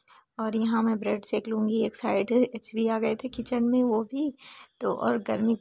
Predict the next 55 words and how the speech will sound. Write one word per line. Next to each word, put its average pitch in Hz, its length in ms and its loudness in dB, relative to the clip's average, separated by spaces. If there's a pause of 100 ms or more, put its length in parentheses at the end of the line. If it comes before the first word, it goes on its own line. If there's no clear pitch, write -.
बहुत - 340 -4
था - 220 -12
आज, 208 300 -4
बहुत 226 360 -4
ज़्यादा 208 280 -2
गर्मी 208 320 -6
थी, 233 180 -8
तो 226 140 -6
वो 214 120 -2
भी 226 160 -2
आ 226 100 0
गए 220 160 -4
थे 226 120 -8
किचन 226 300 -6
में। 254 200 -2 (400)
तो 233 80 -8
चाय 220 460 -2
उबाल 226 460 0
फेंकने 240 580 -4
वाला 220 240 0
था, 240 160 -6
तो 233 160 -6
वो 226 100 0
सही 226 260 -4
करने 214 340 -6
लगे 208 220 -4
थे। 240 140 -14
मैं 220 220 -4
एक 214 100 -12
साइड 214 320 -8 (380)
सेक 208 300 -8
रही 220 100 -2
हूँ 214 440 -4 (1080)
ब्रेड, 247 420 -2 (100)
और 254 120 -8
थोड़ी 254 260 -2
थोड़ी 226 240 -4
मेरी 214 200 -4
तबीयत 214 340 -4
भी 226 140 -4
ख़राब 233 300 -4
थी, 262 260 -12 (400)
तो 233 80 -14
वो 220 220 -8
आ 233 160 -4
गए 220 180 -4
थे 214 160 -6
हेल्प 220 320 -4 (140)
के 208 120 -8
लिए। 220 320 -2
और 220 420 -6
फिर 220 260 -10
उसके 226 260 -12
बाद 220 160 -8
में 226 220 -2